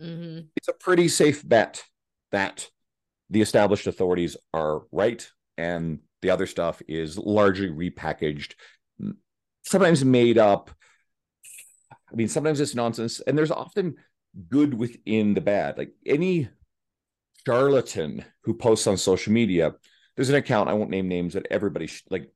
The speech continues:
Speaker 2: people share this account like crazy, will share very solid normal f-, strength, evidence-based, nutrition-based stuff. I actually find this account, if I put up a post, it goes popular. Within a few days, a week or so,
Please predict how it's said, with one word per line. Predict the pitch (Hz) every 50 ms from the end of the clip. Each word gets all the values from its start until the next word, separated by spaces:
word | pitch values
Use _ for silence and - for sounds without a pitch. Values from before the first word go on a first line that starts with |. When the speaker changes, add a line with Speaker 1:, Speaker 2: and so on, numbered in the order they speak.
| _
Speaker 2:
people | - - 113 - 98
share | - - 95 90
this | 82 82 -
account | - - - 98 -
like | 76 76 -
crazy, | - 107 98 92 85 80 82 76 - _ _ - - - _ _ _ _ _ _ _ _ _ _ _ _ _ _ -
will | - 110
share | 101 - - 117 113 113 110 104 95 - - _
very | - 82 110 117 135 156 156
solid | 143 - - 151 120 123 120 117 117 113 110 104 101 - _ _ _ _ _ _ _ _ _ _ _ _ _ _ _ _ -
normal | 123 120 123 127 127 123 123 117 110
f-, | - - _ _ _ _ _ _ _
strength, | - - - - - 131 135 139 - - - - - - - - _ -
evidence-based, | 113 117 110 123 120 117 - - _ - 110 113 110 107 107 - - - _
nutrition-based | - 120 110 - - - 120 - - 123 107 107 107 101 -
stuff. | - 113 98 90 - _ _ _ _ _ _ -
I | - 104
actually | 120 - - 139
find | - 131 117 113
this | 107 101 -
account, | 101 - - 110 101 98 92 - - - -
if | - 104
I | 123 113
put | 110 - 135
up | 110 104 -
a | 92
post, | - - 107 98 95 - -
it | 90
goes | 76 87 82
popular. | - - 101 98 92 - 92 87 82 80 - - _ _ _ -
Within | 101 104 110 120
a | 113
few | 113 - 107 101
days, | 95 98 98 95 95 92 90 87 85 - - - _ _ _
a | -
week | 92 95 104 101 -
or | 95 90
so, | - - 90 87 85 78 -